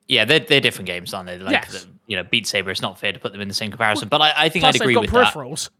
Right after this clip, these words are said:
Speaker 2: <laughs> Like
Speaker 1: Yeah, yeah, yeah, exactly, yeah. Um, yeah, I, I think I'd agree. I think it's certainly my favorite, like, the one I've enjoyed most. Like, when I played, um, Metal Hellsinger, is it Metal Hellsinger? Singer? I can't remember. Uh, but yeah,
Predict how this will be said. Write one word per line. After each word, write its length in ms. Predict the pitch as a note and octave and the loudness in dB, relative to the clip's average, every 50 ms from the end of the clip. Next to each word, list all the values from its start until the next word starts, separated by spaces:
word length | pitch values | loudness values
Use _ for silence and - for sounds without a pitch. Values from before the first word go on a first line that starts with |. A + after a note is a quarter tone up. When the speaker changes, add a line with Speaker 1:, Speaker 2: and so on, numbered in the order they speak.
| _ | _
Speaker 2:
<laughs> 200 | - F#3+ - - | -8 -8 -4 -2
Like 380 | - B3 G3 G3 F#3 F3 F#3+ - | 0 0 2 0 -2 -4 -6 -6
Speaker 1:
Yeah, 240 | C4+ - A#3 - - | -2 0 2 4 4
yeah, 180 | - G#2 G#2 | 4 4 4
yeah, 160 | - F#2+ F#2+ G2 | 4 2 2 -2
exactly, 320 | - - G#2+ F#2+ F#2+ G2+ | -2 -4 -4 -4 -4 -4
yeah. 140 | G#2 G#2 G2 - - - | -2 -4 -4 -6 -8 -2
Um, 360 | - C3 B2+ B2 B2 B2 A#2+ G#2+ _ _ _ _ - - _ _ _ _ | 2 2 4 4 2 -2 -6 -8 _ _ _ _ -20 -20 _ _ _ _
yeah, 180 | E3+ D#3+ D3 - | 4 4 4 4
I, 140 | - E3+ E3+ - | 4 2 4 4
I 100 | D#3+ E3+ | 2 2
think 160 | D#3 F#3 E3+ | 2 0 0
I'd 120 | E3 D3+ C#3 | 2 2 2
agree. 300 | B2+ D3+ D3 A2+ G#2 G#2+ | 2 4 2 2 4 2
I 60 | A2+ | 2
think 160 | A2+ C3 B2+ | 0 0 -2
it's 180 | A#2+ A#2 - - | -2 -2 -2 -2
certainly 300 | - C#3 C#3+ C3+ C3 B2+ | 0 2 2 2 2 2
my 220 | B2 B2 A#2+ A#2 | 4 2 2 2
favorite, 420 | - - A#2 G#2+ G2 G2+ F#2 F#2 | 2 2 0 2 2 -2 -8 -4
like, 180 | G#2 G#2+ G#2+ G2+ | -2 -2 -2 0
the 80 | A2 A2 | 0 0
one 140 | G#2+ G#2 | 2 4
I've 160 | G#2+ G#2 G#2 G#2 | 4 4 4 2
enjoyed 240 | G#2 G2+ G#2+ G#2 | 2 2 2 2
most. 320 | G2+ G#2 G#2+ G2 F2+ - - | 4 2 2 2 2 0 0
Like, 140 | A2 G#2+ G#2 | 0 0 0
when 180 | A#2 A#2 A2+ | 2 2 4
I 80 | A2+ A2+ | 2 2
played, 340 | A2 - - A2+ G#2+ G2+ G#2 | 0 2 2 2 2 4 4
um, 520 | G#2 G2+ G2+ G2 G2+ G2 G2 G2+ G#2 - _ - _ | 4 4 4 2 2 -2 -2 -4 -6 -8 _ -16 _
Metal 260 | A#2 A2 G#2+ G2 G2+ | -2 -2 2 2 2
Hellsinger, 840 | G2 G2 G#2+ G#2+ G2+ - - - G#2+ G2+ G2+ G2+ G2+ G2+ G2+ G#2+ G2+ _ _ _ | 2 4 4 4 4 2 2 2 4 4 4 2 4 2 0 0 -2 _ _ _
is 140 | - A2 G2+ - | -12 -12 -4 -4
it 120 | A2+ G#2+ | -4 -2
Metal 200 | A2 A2+ G#2 G#2 | 0 0 -2 0
Hellsinger? 560 | G#2 A2+ A2 - - - G#2+ B2+ D#3 G#3 C4 - _ _ | 0 -2 -2 -2 -2 0 0 0 0 0 -2 -4 _ _
Singer? 400 | - - - C#3 E3+ G#3+ D4 - _ _ | -10 -4 -4 -2 -2 -2 -4 -4 _ _
I 80 | - A2 | -6 -4
can't 160 | - A2+ G#2+ | -4 -2 -4
remember. 180 | G2 F#2+ F#2+ F#2+ - - - - - - - | -4 -6 -6 -8 -8 -10 -10 -10 -10 -6 0
Uh, 320 | C3+ C3 C3 B2 B2 B2 A#2+ | 2 4 6 6 4 4 4
but 100 | - C3 | 2 4
yeah, 180 | C3 A#2+ G2+ | 4 4 2